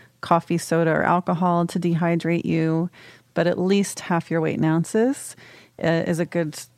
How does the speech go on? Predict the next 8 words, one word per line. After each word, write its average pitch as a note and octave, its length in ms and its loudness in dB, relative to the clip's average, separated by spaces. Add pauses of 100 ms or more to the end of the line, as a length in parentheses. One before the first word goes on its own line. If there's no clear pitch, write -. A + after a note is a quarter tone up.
(140)
a D#3+ 60 -4
good D#3+ 300 -2
rule E3 160 2
of D#3 80 -2
thumb. F3 480 2 (320)
And E3+ 500 4 (100)
adding F3 500 4 (260)
lemon, G3 600 2